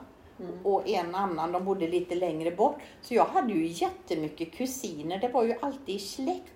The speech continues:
Speaker 2: så.
Speaker 1: Mm. Jaha, i Ebbared?
Speaker 2: Ja.
Speaker 1: Har ni kvar den här stugan?
Speaker 2: Nej, tack och lov.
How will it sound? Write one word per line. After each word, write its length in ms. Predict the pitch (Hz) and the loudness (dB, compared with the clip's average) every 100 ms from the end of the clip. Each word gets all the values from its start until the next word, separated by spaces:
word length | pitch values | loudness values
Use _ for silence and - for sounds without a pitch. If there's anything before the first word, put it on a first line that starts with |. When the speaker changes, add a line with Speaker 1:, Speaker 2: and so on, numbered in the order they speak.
| - | -16
Speaker 2:
så. 400 | - - - - - 208 | 2 2 4 -2 -4 -12
Speaker 1:
Mm. 140 | 185 - | -12 -12
Jaha, 260 | 226 - 320 | -14 -10 -8
i 100 | - 190 | -8 -8
Ebbared? 420 | 240 254 - - 175 | -8 -10 -10 -10 -4
Speaker 2:
Ja. 320 | 196 226 320 415 | 4 8 8 6
Speaker 1:
Har 60 | 190 | 0
ni 80 | |
kvar 300 | - - 330 453 | -4 -6 -6 -4
den 40 | 359 | -4
här 60 | 214 | -6
stugan? 220 | - 165 | -10 -8
Speaker 2:
Nej, 460 | 175 196 185 175 208 - | 0 0 2 -2 -6 -4
tack 160 | 190 - | -4 -2
och 80 | 208 | -2
lov. 260 | 196 160 | 0 0